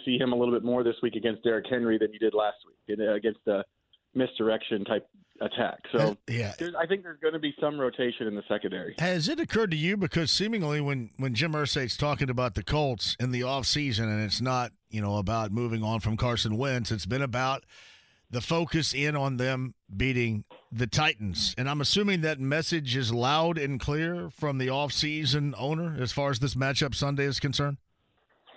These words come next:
Speaker 1: Yeah, I would think so. I mean, especially, especially the way he talked about it at the owners' meetings. He saying that, you know, the Tennessee, beating Tennessee has been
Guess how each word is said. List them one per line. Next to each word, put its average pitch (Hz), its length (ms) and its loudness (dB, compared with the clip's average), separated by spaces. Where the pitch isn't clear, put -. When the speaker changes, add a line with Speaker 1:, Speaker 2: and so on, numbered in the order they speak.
Speaker 1:
Yeah, 165 220 4
I 160 140 4
would 151 200 2
think - 240 -8
so. 107 160 -2
I 107 80 2
mean, 113 140 2
especially, 113 520 0
especially 123 420 2
the 107 80 6
way 113 120 4
he 165 80 0
talked 170 240 -2
about 110 160 4
it 104 60 4
at 104 80 -2
the 104 100 6
owners' 110 240 0
meetings. 95 280 -8
He 101 180 2
saying 117 220 2
that, 107 160 0
you 113 80 2
know, 104 140 2
the 92 100 -4
Tennessee, 120 580 2
beating 120 240 2
Tennessee 117 460 0
has 98 140 0
been 104 360 -2